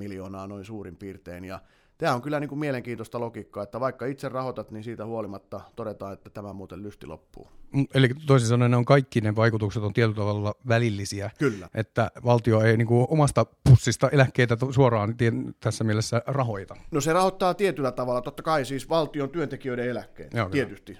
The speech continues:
Speaker 1: Se rahoittaa ne. Ja sitten on, on, on tiettyjä muita eläkeetuuksia, joita valtio rahoittaa, mutta sanotaanko suuressa mittakaavassa, niin, niin ne on kuitenkin työnantajien ja työntekijöiden itsensä rahoittamia.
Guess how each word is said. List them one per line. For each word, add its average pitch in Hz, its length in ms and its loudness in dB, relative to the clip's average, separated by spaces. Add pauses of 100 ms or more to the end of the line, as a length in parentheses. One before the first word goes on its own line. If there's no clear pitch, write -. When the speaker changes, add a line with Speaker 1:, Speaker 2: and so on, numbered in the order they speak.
Speaker 1:
Se 135 120 -6
rahoittaa 131 460 -4
ne. 131 280 -4
Ja 123 100 -8
sitten 135 360 -4
on, 139 220 -2
on, 139 280 -4
on 139 160 -6
tiettyjä 135 360 -6
muita 139 320 -2
eläkeetuuksia, 117 640 -6
joita 120 260 -6
valtio 123 300 -4
rahoittaa, 117 380 -6
mutta 107 160 -12
sanotaanko 127 300 -8
suuressa 143 460 -4
mittakaavassa, 110 720 -10
niin, 107 240 -12
niin 110 200 -12
ne 120 80 -8
on 107 100 -8
kuitenkin 113 380 -12
työnantajien 110 600 -8
ja 101 60 -10
työntekijöiden 101 760 -14 (340)
itsensä 107 360 -12
rahoittamia. 92 680 -14